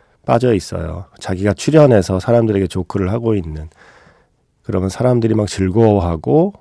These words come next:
이렇게 반응하는 그 상상을 하면서 혼잣말로 혼자 집 안에서 혼자만의 쇼를 펼쳐 보입니다. 그러고 나면 이 프랭크 시나트라의 That's Life가 흐르면서,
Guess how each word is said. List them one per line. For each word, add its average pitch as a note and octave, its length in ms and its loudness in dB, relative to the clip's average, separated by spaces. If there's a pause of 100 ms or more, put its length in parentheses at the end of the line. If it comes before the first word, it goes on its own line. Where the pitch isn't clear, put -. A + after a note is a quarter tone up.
(160)
이렇게 F2+ 220 -8
반응하는 F2+ 880 0
그 E2+ 160 -6
상상을 A#2 800 0 (460)
하면서 G2 380 -6
혼잣말로 A2+ 720 2 (260)
혼자 B2+ 800 2
집 F#2 240 -4
안에서 E2+ 640 -2 (500)
혼자만의 G#2+ 460 -2
쇼를 G2 540 -2 (160)
펼쳐 A#2 300 -6
보입니다. D#2+ 600 -8 (380)
그러고 C3 300 4
나면 C#3 560 4
이 A2+ 120 -2
프랭크 D3 300 0
시나트라의 B2 600 2
That's - 280 -2
Life가 G#2 460 2
흐르면서, A2+ 800 0